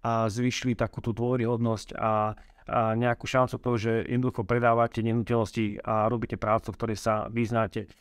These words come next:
Všetko to, do čoho investujete energiu dnes, sa vám určite po nejakom čase vráti a dostanete, a, možno svoj biznis niekam úplne inam. Samozrejme, nebude to lacné a samozrejme, nebude to veľmi rýchle.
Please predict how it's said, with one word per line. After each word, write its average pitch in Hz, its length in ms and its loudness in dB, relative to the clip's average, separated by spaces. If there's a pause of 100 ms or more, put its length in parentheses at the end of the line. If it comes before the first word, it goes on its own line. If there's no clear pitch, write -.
(120)
Všetko 147 480 -2
to, 131 320 -2 (160)
do 131 80 0
čoho 127 240 0
investujete 127 480 0
energiu 110 400 0
dnes, 117 400 -2 (240)
sa - 160 -2
vám 113 240 0
určite 127 400 0
po 117 160 -4
nejakom 113 320 0
čase 110 320 -2
vráti 110 480 0
a 104 560 -2
dostanete, 117 1040 0 (320)
a, 113 400 2
možno 117 560 0
svoj 127 400 0
biznis 123 640 0
niekam 110 480 0
úplne 117 320 -2
inam. 113 320 0 (320)
Samozrejme, 123 640 2
nebude 117 320 0
to 98 400 -8
lacné 147 480 2
a - 160 -2
samozrejme, 110 560 0
nebude 104 320 -2
to 101 240 -6
veľmi 110 240 0
rýchle. 107 400 -2